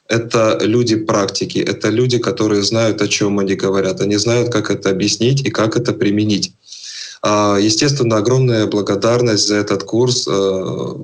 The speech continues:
молодежному совету, который его, а, скомпоновал именно таким образом. И несмотря на сложнейшую ситуацию, которая сложилась для нас, и очное обучение вдруг стало дистанционным, а, весь этот курс был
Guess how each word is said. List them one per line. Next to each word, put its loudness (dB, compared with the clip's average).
молодежному 2
совету, 0
который 0
его, 2
а, 0
скомпоновал 2
именно 0
таким 0
образом. 2
И 0
несмотря 2
на 2
сложнейшую 2
ситуацию, 0
которая 0
сложилась 0
для -2
нас, 2
и 0
очное 0
обучение -2
вдруг -2
стало 0
дистанционным, 0
а, 2
весь 2
этот -2
курс 0
был -4